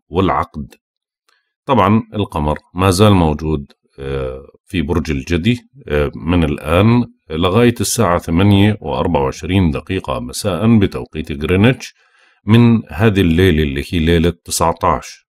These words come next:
بعديها بنتقل لبرج الدلو، معناته أغلب اليوم اللي هو يوم عشرين راح يكون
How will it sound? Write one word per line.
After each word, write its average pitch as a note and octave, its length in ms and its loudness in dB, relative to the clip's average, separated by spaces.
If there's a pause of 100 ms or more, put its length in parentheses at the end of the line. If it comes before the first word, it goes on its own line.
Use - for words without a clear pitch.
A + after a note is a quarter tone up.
(680)
بعديها F#2 480 0
بنتقل D2+ 500 -6
لبرج C#2+ 380 -6
الدلو، A2 460 -2
معناته G2+ 540 0
أغلب G2 360 2
اليوم D#2+ 640 -2
اللي C#2+ 120 -6
هو C#2 140 -6
يوم E2 340 0
عشرين G2 560 -2
راح F#2 300 -4
يكون F2 540 -4